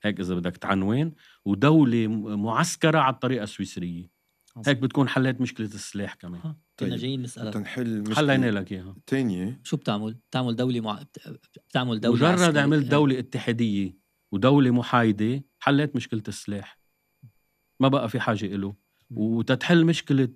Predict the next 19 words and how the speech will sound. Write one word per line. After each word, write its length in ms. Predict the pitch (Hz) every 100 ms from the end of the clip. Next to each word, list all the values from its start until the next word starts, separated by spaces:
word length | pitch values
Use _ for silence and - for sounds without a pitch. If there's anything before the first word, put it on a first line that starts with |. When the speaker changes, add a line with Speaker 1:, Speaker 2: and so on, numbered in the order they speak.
| _
Speaker 1:
آه، 760 | 117 113 107 104 104 107 101 107
الشيعية 580 | 110 - 117 117 175 143
السياحية، 600 | - 113 113 127 117 -
السيادية 640 | 101 - 113 110 123 104
بين 160 | 98 101
مز-، 220 | 104 101
ال-، 680 | 95 95 92 90 87 87 87 -
Speaker 3:
مم. 80 | 90
Speaker 1:
السياسية 880 | 82 - 147 123 113 131 117 98 87 _ _ _ -
بين 140 | 110
مزدوجين 880 | 110 104 101 104 104 104 107 98 87 - _ 117
بما 200 | 117 113
يتعلق 400 | 117 110 117 101
بالسلاح، 520 | 101 - 101 117 123
بتعسكر 520 | 127 135 156 - 123
البلد 440 | 117 120 131 120
على 120 | 110 107
الطريقة 320 | 117 117 110
السويسرية. 600 | 98 95 - 87 87